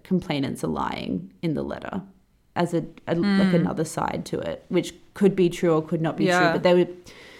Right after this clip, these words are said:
Speaker 1: basically people are just saying that it feels as if Scientology <laughs> lawyers have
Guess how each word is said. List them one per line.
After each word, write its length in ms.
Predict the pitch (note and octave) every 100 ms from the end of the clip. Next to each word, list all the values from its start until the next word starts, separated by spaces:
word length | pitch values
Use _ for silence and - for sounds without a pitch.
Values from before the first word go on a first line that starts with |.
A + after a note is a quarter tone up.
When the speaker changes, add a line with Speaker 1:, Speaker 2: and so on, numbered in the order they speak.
| - - -
Speaker 1:
basically 320 | A3 A3 A#3+
people 240 | A3 G#3 F#3+
are 40 |
just 200 | F3 E3+
saying 340 | - E3 D#3 D3+
that 320 | C#3+ - - _ _ _ _ _ _ - D#3+ - _ _ -
it 180 | F#3+ F#3+
feels 420 | - F3+ D#3+ D#3+
as 120 | E3
if 220 | D#3+ D#3+ - _ _ _ _
Scientology 1000 | - - E3+ F#3+ G3 - A#3 G3 A#3 A3+
<laughs> 0 | E3+
lawyers 580 | E3+ D#3+ D3+ D3+ D3+ -
have 340 | E3 E3 D#3